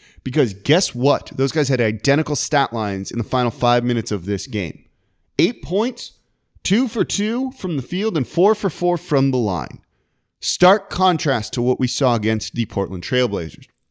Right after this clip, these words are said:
We had heard Damian Lillard say it, right? And I love this quote from him. I love this. "You know, I've been here before. I've put in the work to learn what it, t-, you know, and I know what it takes to win. Now I just gotta go out and execute."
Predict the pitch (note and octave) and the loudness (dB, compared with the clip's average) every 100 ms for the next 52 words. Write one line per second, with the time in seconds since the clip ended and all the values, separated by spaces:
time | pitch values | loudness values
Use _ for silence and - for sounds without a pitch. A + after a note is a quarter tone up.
0 | _ _ - - D3 C3+ F3 D#3+ D3 C#3 | _ _ -12 0 0 2 0 0 -2 0
1 | C3 C3 B2+ G2+ - G2+ G#2+ A#2 A2+ A2 | 0 0 0 0 -2 0 0 0 0 -4
2 | G2+ C3 C3+ C3 A2+ A2+ - D3+ D#3 C3+ | 2 4 4 2 0 -2 0 2 2 2
3 | G2+ F2 - G#2 A2 G3+ C3 G#2+ - - | -4 -4 -4 -4 2 2 2 -4 -6 -14
4 | - - - - - _ B2+ C3 G#2 D#3+ | -16 -20 -20 -20 -20 _ 4 4 6 6
5 | G#3 G3 G3+ F3 - C3+ C#3+ C#3+ C3+ _ | 6 6 4 2 -2 0 2 0 -6 _
6 | _ _ _ - C3 - F#3 G#3 F#3+ D3+ | _ _ _ -2 -2 2 4 4 2 0
7 | C3 D3+ D3+ - C3+ B2+ D3 D3+ D3+ C#3 | 2 0 0 -2 0 2 4 4 2 0
8 | - - D#3 B2+ C3 C3 C3 E3 F3 E3 | -4 0 2 2 2 2 4 4 4 0
9 | - D3 - C3 A#2+ B2 A#2+ A#2+ G#2+ D3+ | 0 -2 -2 -4 0 0 0 0 -2 -2
10 | E3 D3 B2+ B2 A#2+ G#2+ A2+ - - - | -2 0 0 0 0 -2 -2 -6 -8 -10
11 | - | -12